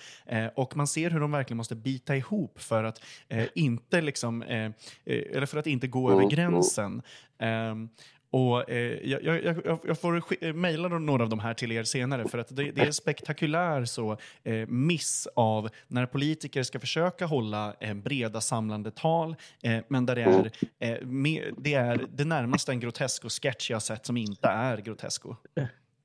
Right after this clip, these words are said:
Speaker 2: Mm, ja, det, det, det är fascinerande. Nej, men det är en annan sak här. Nu, nu har vi gått över tiden säkert, men som man kan påpeka, det är ju detta att, eh, nu kan jag inte siffrorna här, men, men låt säga för trettio, fyrtio år sedan bara, så var det ju långt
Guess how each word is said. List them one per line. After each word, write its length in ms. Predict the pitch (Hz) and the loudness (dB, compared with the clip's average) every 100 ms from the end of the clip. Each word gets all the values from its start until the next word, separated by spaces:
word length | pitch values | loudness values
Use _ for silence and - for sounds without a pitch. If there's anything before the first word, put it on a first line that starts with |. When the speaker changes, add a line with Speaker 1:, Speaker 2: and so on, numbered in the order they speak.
| _ _ _ _ _ | _ _ _ _ _
Speaker 2:
Mm, 260 | 101 101 107 | 8 10 10
ja, 160 | 104 | 8
det, 180 | 107 120 | 8 6
det, 220 | 113 113 | 4 4
det 100 | 107 | 2
är 40 | 107 | 4
fascinerande. 380 | 107 104 98 - - - | 2 2 -4 -4 -2 4
Nej, 120 | 113 | 6
men 100 | 120 | 8
det 60 | |
är 40 | 135 | 10
en 100 | 135 | 10
annan 180 | 131 151 | 8 4
sak 240 | 135 117 - | 2 2 2
här. 120 | 110 | 0
Nu, 140 | 110 107 | 0 0
nu 180 | 123 | 4
har 140 | 123 127 | 6 4
vi 80 | 117 | 2
gått 200 | 110 104 | -2 -2
över 100 | 101 | -4
tiden 320 | 117 107 98 | -4 -2 0
säkert, 300 | 95 - 95 | 0 -2 2
men 220 | 101 104 | 2 2
som 120 | - | -2
man 100 | 101 | -4
kan 140 | 101 95 | -4 -4
påpeka, 560 | 113 104 127 120 101 98 | -2 0 0 -2 -6 -6
det 60 | |
är 40 | 110 | -8
ju 60 | |
detta 400 | 107 127 - 101 | -4 -6 0 -2
att, 240 | 98 _ 98 | -2 _ 2
eh, 140 | 98 - _ _ - _ _ - | 2 2 _ _ -20 _ _ 0
nu 100 | 107 | 4
kan 140 | 107 | 6
jag 80 | 101 | 6
inte 140 | - | 4
siffrorna 500 | 90 104 - 113 123 | 0 0 2 4 6
här, 160 | 95 98 | 8 6
men, 180 | 92 104 | 6 4
men 180 | 107 104 | 4 4
låt 180 | 113 | 0
säga 200 | - 113 | 2 2
för 120 | - 98 | 2 0
trettio, 520 | 110 110 - - 101 | 4 4 2 -2 2
fyrtio 340 | 117 104 104 | 4 4 4
år 200 | 107 139 | 4 4
sedan 200 | 123 101 | 4 4
bara, 220 | 101 92 | 6 4
så 140 | 92 104 | 2 2
var 120 | 104 | 2
det 60 | 104 | 2
ju 60 | |
långt 480 | 101 101 139 143 | 4 8 8 6